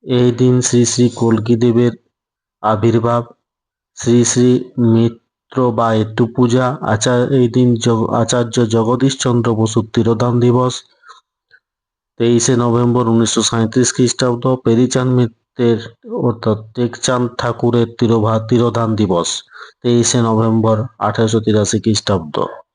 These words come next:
ধন্যবাদ সকলে। তিথি অনুযায়ী তৃতীয়াতে পটল খাওয়া উচিত নয়,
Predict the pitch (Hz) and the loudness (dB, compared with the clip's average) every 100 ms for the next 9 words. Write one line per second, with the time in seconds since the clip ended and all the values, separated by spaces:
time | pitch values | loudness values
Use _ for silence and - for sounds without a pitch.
0 | _ _ _ _ 120 120 123 120 127 127 | _ _ _ _ -4 0 2 2 0 -2
1 | - - _ _ _ _ _ - - 120 | -8 -20 _ _ _ _ _ -18 -6 0
2 | 113 113 _ _ 120 113 135 131 127 127 | 0 -2 _ _ -4 -2 -2 0 2 2
3 | 120 123 123 123 139 - _ _ _ _ | 2 2 2 0 -4 -10 _ _ _ _
4 | _ _ _ 117 110 123 120 117 123 120 | _ _ _ -4 0 0 0 0 -2 0
5 | 113 110 123 123 - 117 117 113 107 107 | -2 0 -2 -2 -2 -2 0 0 0 0
6 | 120 127 117 120 | 0 0 0 0